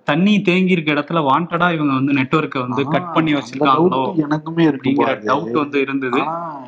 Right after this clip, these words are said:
Speaker 2: அந்த டவுட் இருந்துச்சு.
Speaker 1: ஆ.
Speaker 2: என்னைய ரெஸ்கியூ பண்ணி கூட்டு வந்தது நம்ம நண்பர்கள் கலைச்செல்வன், நிதிஷ்ங்கிறவங்க தான். நான் வீட்டுல சோகமா உட்காந்துருந்தேன் காலையில.
Speaker 1: ம்.
Speaker 2: இந்த தண்ணியில இறங்கலாமா வேணாமான்னு எவ்வளவு தூரம் தண்ணி இருக்குன்னு தெரியலையே.
Speaker 1: ஆ.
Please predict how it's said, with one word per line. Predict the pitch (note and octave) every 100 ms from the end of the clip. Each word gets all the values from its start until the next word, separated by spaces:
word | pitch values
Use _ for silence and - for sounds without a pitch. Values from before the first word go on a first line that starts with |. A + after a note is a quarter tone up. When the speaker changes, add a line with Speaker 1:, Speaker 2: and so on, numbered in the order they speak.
| -
Speaker 2:
அந்த | - - C#3+
டவுட் | E3 D3+
இருந்துச்சு. | D#3+ D#3 B2 C3+
Speaker 1:
ஆ. |
Speaker 2:
என்னைய | E3+ A#2 - D#3
ரெஸ்கியூ | C#3+ C3 - F#3
பண்ணி | E3 D#3+
கூட்டு | D3+ D3 D3
வந்தது | D3 D3+ E3
நம்ம | D3 C3+
நண்பர்கள் | B2+ C3 D3 D3 C3 A#2+
கலைச்செல்வன், | C3+ C#3 D3 C#3 C3+
நிதிஷ்ங்கிறவங்க | B2+ B2 C#3+ C#3+ B2+ A#2+ A#2+
தான். | A#2+
நான் | A#2+
வீட்டுல | C#3 D3 C3+
சோகமா | B2+ C#3 D3 D3
உட்காந்துருந்தேன் | D3+ D3 C3+ B2+
காலையில. | B2+ C3+ C3 B2+
Speaker 1:
ம். | D#3+ D#3+ D#3+ -
Speaker 2:
இந்த | C3 C3+
தண்ணியில | D3+ D#3 C#3+
இறங்கலாமா | C#3 D#3 D#3 D3+
வேணாமான்னு | C#3+ D3+ D3+ D3+ D#3+
எவ்வளவு | C#3 C#3 E3+
தூரம் | E3 D#3 C#3
தண்ணி | C3 E3
இருக்குன்னு | D3+ D#3+ D3
தெரியலையே. | C#3+ D#3 C#3+ C#3 D3 D3 C#3+
Speaker 1:
ஆ. | D3